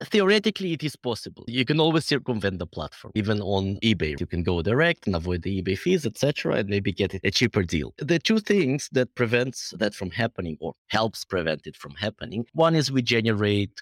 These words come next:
contracts. We generate, it, it's a standard referral agreement, but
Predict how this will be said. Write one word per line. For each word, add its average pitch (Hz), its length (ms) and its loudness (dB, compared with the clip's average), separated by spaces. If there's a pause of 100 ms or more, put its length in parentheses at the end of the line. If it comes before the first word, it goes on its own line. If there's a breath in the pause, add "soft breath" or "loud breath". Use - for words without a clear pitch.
contracts. - 640 -2
We 101 100 -2
generate, 98 380 -2
it, 170 200 -2
it's 165 140 0
a 131 80 2
standard 127 480 2
referral 107 460 2
agreement, 90 440 -4
but 90 120 -6